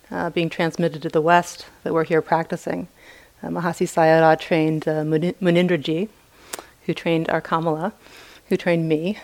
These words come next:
and so the lineage goes on. And Taungpulu Sayadaw was one of his, his cronies, one of his contemporaries that was, uh, trained by the same teacher in Upper Burma. And he was an interesting guy. He was, uh,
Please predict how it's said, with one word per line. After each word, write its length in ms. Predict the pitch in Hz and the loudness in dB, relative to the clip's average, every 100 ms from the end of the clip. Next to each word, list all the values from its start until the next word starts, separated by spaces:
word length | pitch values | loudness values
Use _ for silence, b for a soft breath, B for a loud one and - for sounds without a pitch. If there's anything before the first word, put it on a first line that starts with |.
| B B B | B B B
and 400 | 165 165 165 156 | -8 -6 -8 -10
so 220 | - 160 | -6 -4
the 80 | 160 | 0
lineage 400 | 175 175 165 151 | 0 0 -2 -2
goes 240 | 160 151 | -2 -2
on. 360 | 170 175 - 180 _ b b b b b b b b b - | -2 -4 -6 -10 _ b b b b b b b b b -4
And 300 | 170 160 - | -2 -2 0
Taungpulu 480 | 208 185 - 247 226 | 2 2 2 2 2
Sayadaw 500 | - 165 160 160 160 | 4 4 6 4 2
was 100 | 160 | 0
one 140 | 165 | -2
of 100 | 160 | -2
his, 300 | 160 147 - | -4 -6 -12
his 220 | - 165 | -10 -10
cronies, 640 | - - 165 160 - - - | -6 -2 0 0 -4 -6 -14
one 100 | - | -10
of 100 | 156 | -8
his 140 | 160 - | -8 -8
contemporaries 880 | 160 165 165 165 151 147 156 - - | -6 -4 -2 0 2 0 -2 -6 -10
that 100 | 160 | -2
was, 360 | 156 - - | -2 -4 -12
uh, 140 | - - | -10 -6
trained 260 | - 165 160 | 0 0 2
by 120 | 156 | 0
the 80 | 165 | 0
same 460 | 170 156 156 160 | -4 -2 -2 -6
teacher 520 | - 175 - 160 160 - B B B B B - | -6 -8 -2 -2 -2 -6 B B B B B -6
in 140 | 170 | -2
Upper 180 | 160 175 | 0 0
Burma. 500 | 160 160 175 151 160 - _ _ _ _ _ B B B B B B B _ | 2 2 2 -2 -4 -14 _ _ _ _ _ B B B B B B B _
And 240 | - 190 196 | 2 4 6
he 80 | 254 | 4
was 140 | 262 | 4
an 60 | 254 | 2
interesting 500 | 247 254 - 214 175 | 2 0 0 0 4
guy. 380 | 170 160 151 | 6 6 4
He 180 | 156 170 | 2 -2
was, 340 | 165 165 160 - | -2 -4 -4 -2
uh, 300 | 170 156 160 | -2 -2 -8